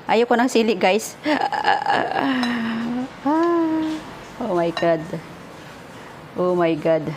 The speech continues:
Titikman na natin, guys. Okay, guys. Liters.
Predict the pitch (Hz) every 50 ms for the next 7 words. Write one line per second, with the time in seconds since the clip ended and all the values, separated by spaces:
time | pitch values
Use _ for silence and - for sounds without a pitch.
0 | - - - - - - - - - - - - 196 190 185 185 185 180 175 175
1 | 185 175 175 170 170 160 160 165 - - - - - - - - - - - -
2 | - - - - - - - - - - - - - - - - - - - -
3 | _ - - - - - - - - 214 240 269 269 302 277 240 277 277 277 269
4 | 247 - - - - - - - - - - - - - - - 139 - - -
5 | - - - - 135 - - - - - - - - - - - - - - -
6 | - - - - 226 220 220 220 214 233 247 254 254 - - - - - - -
7 | - - - - - - - - - - - - 247 226 220 226 226 233 247 269
8 | 254